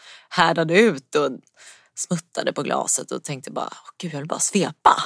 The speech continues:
liksom. Senare år, alltså när jag blev lite äldre och började tänka att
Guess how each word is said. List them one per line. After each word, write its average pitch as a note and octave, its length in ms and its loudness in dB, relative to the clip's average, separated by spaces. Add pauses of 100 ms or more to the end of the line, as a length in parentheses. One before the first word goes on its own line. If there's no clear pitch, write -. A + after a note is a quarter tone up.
(340)
liksom. - 400 -4 (1000)
Senare F#3 420 4
år, D#3+ 280 4 (640)
alltså D3+ 220 -6
när C#3+ 120 -8
jag C#3 80 -6
blev C#3+ 140 -6
lite F3 160 -8
äldre F#3+ 440 0
och D#3 160 -4
började - 500 -8 (420)
tänka C#3+ 260 -6
att - 300 -8